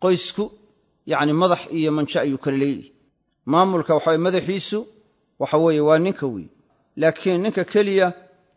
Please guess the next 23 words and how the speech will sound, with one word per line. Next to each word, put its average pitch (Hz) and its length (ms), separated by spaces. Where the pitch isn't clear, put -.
umuuruhu 190 400
kuma 214 220
dhisna. 156 360
Waa 170 160
inay 165 200
shaqadii 165 380
isla 160 220
qabtaan, 156 480
waa 160 200
in 185 120
marka 175 260
waxa 151 180
weeye 151 240
ay 143 100
ismaqlaan 147 600
oo 123 60
is 127 160
ateecaan, 143 600
waa 170 160
inay 160 160
marka 165 280
isu - 220
dhimirsanaadaan. 147 840